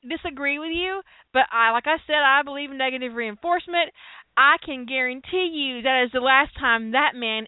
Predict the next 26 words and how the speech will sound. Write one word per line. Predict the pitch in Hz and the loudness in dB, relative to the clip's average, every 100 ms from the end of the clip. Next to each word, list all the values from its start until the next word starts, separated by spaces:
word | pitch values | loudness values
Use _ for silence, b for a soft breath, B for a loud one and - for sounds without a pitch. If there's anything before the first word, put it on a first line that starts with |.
| - | 0
ever | 240 220 240 - | 0 0 -8 -2
slipped | 277 233 | -2 0
and | 226 | -4
missed | 214 208 | -4 -4
the | - | -2
hole. | 208 214 170 156 _ _ _ _ _ _ _ _ _ - _ _ _ _ B B - | 4 4 4 -4 _ _ _ _ _ _ _ _ _ -20 _ _ _ _ B B -4
'Cause | 233 | 4
not | 240 240 339 | 4 6 2
only | 392 330 | 0 -2
did | 277 | -4
he | 277 | -4
get | 247 247 | -4 -2
punched | 269 240 | -4 -6
in | 240 | -8
the | 220 | -10
face, | - 294 220 - | -2 0 0 -2
he | 285 | -6
didn't | 254 | -6
get | 208 202 | -4 -2
laid. | 233 202 113 101 _ _ _ _ _ _ _ _ _ _ _ _ _ _ _ _ B B B | 0 0 -4 -16 _ _ _ _ _ _ _ _ _ _ _ _ _ _ _ _ B B B
Lesson | - 208 190 - 233 240 | 0 6 6 4 -2 0
learned. | 233 208 175 156 - _ _ _ _ _ _ _ _ _ _ _ _ _ _ _ B B B B B _ - | 4 4 2 -2 -12 _ _ _ _ _ _ _ _ _ _ _ _ _ _ _ B B B B B _ 2
Okay, | 302 277 214 214 - _ _ - | 2 2 -2 -2 -8 _ _ -8
the | 277 | 0
last | 311 381 - | 4 2 2
topic, | - 294 294 294 | -2 -2 -2 -6